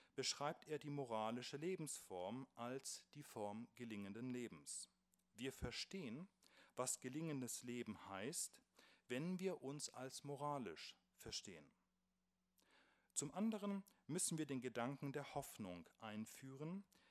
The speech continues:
wenn wir dieses Verstehen beschreiben wollen. Zwar lässt sich keine Gewissheit darüber gewinnen, worin Leben gelingt. Es besteht aber eine berechtigte Hoffnung, dass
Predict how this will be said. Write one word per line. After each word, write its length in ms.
wenn 220
wir 100
dieses 360
Verstehen 680
beschreiben 640
wollen. 340
Zwar 200
lässt 280
sich 160
keine 280
Gewissheit 760
darüber 400
gewinnen, 640
worin 460
Leben 480
gelingt. 580
Es 140
besteht 460
aber 220
eine 160
berechtigte 720
Hoffnung, 520
dass 300